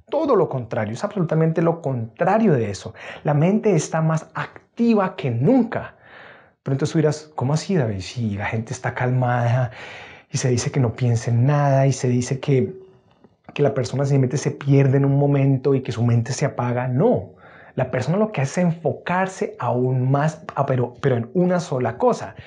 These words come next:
Y eso lo voy a explicar en un par de videos más adelante. A lo que me refiero es que la mente es mucho más activa, es mucho más ágil,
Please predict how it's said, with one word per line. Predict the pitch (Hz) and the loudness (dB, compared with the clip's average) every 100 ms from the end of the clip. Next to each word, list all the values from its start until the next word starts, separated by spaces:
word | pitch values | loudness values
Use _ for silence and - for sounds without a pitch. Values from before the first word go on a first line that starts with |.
| - - | -14 -2
Y | 226 | 0
eso | 240 | 2
lo | 247 156 | 0 0
voy | 151 143 151 | 2 4 4
a | |
explicar | 165 - 147 131 135 135 | 2 -6 -4 -2 -2 -2
en | 143 127 | -2 -2
un | 123 | 0
par | 147 | 0
de | 135 | 0
videos | 120 110 131 | -2 -4 -4
más | 120 113 | -4 -2
adelante. | 101 147 147 104 101 - - 151 | 0 0 0 -4 -12 -16 -10 -4
A | |
lo | 151 | 0
que | 165 | 2
me | |
refiero | 151 151 165 | 0 0 -2
es | 190 | -2
que | - | 0
la | 220 143 | 2 2
mente | 143 151 180 | 2 2 0
es | 160 | 2
mucho | 147 156 180 185 180 180 170 160 | 4 6 8 6 6 4 2 0
más | 165 160 | 0 -2
activa, | - 175 160 120 | -6 0 2 2
es | 127 | 0
mucho | 127 143 165 185 180 156 | 4 6 6 6 4 2
más | 151 143 - | 0 -2 -6
ágil, | - 123 - 101 | -8 -6 -6 -8